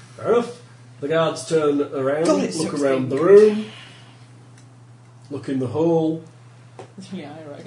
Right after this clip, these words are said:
Speaker 2: alive.
Speaker 1: They pull Irak out of the hole, throw him out the door.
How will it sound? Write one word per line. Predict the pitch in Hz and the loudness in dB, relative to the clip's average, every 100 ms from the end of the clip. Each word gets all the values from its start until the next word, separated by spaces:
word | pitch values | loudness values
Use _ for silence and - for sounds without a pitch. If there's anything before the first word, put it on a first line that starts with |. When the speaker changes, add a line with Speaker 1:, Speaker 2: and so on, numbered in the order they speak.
| 156 | -16
Speaker 2:
alive. | 156 190 190 | -16 -14 -10
Speaker 1:
They | 151 | -10
pull | 156 180 170 156 | -2 2 2 2
Irak | 151 147 139 143 | 2 2 2 0
out | 160 175 | -2 -2
of | 165 | -4
the | 170 | -4
hole, | 165 170 170 170 - - - - | -2 0 0 -2 -12 -20 -20 -16
throw | - 156 | -4 0
him | 139 131 | 0 -2
out | 123 123 | -6 -8
the | |
door. | 127 156 156 151 | -4 -2 -2 -4